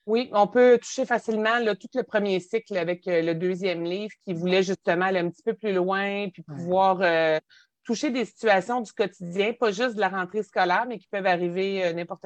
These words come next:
Speaker 1: quand durant l'année. Fait que oui,
Speaker 2: Yes.
Speaker 1: cette collection-là, j'ai touché un petit peu justement à l'anxiété, les, euh, les émotions qu'on peut vivre dans un contexte scolaire, des fois un peu des peurs, euh, euh,
Speaker 2: Les
Speaker 1: du
Speaker 2: habiletés
Speaker 1: stress, là.
Speaker 2: sociales.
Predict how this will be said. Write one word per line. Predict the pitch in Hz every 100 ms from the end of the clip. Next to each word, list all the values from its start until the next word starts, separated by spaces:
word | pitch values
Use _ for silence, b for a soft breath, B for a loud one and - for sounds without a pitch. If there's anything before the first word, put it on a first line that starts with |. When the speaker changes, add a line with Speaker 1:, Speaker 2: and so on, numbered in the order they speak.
| 170
Speaker 1:
quand | 185
durant | 180 170 165
l'année. | 160 151 - _ _ B B B -
Fait | 180
que | 180
oui, | 202 170
Speaker 2:
Yes. | 185
Speaker 1:
cette | 185 -
collection-là, | - 196 196 208 190 226
j'ai | 226
touché | - 220
un | 190
petit | - -
peu | 220
justement | 196 196 185
à | 190
l'anxiété, | 185 175 - 190 180 214 214 214 208
les, | 190 175 175
euh, | 160 160 B B
les | 196 190
émotions | 180 175 185
qu'on | 196
peut | 180 175
vivre | 185
dans | 185 175 175
un |
contexte | 165 170 151 175 _
scolaire, | _ 190 170 170 175
des | 170
fois | 165 175
un |
peu | 180
des | 165 156 - -
peurs, | 190 185 185 185 170
euh, | 170 156 151 151 b b b -
euh, | 147 143
Speaker 2:
Les |
Speaker 1:
du | 165 190
Speaker 2:
habiletés | 185 190 180 170
Speaker 1:
stress, | 180 180
là. | 185
Speaker 2:
sociales. | 180 170 175 180 190 190